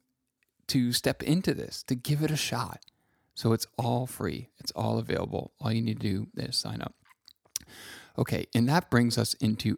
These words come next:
energy. Now, my disclaimers around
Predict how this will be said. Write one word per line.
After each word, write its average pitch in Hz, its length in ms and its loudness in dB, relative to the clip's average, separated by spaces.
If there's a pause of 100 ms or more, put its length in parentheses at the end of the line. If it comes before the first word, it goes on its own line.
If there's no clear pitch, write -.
(100)
energy. - 500 -4 (420)
Now, 113 260 4
my 117 180 2
disclaimers 139 1000 0
around 117 520 2